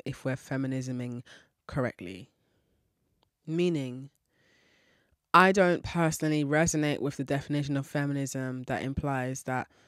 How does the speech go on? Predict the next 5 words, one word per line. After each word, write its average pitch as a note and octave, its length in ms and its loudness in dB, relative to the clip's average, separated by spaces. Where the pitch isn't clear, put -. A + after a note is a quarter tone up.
we C3 380 2
want C3+ 320 -2
equality C3+ 760 -2
with B2 300 -6
men. B2 420 -2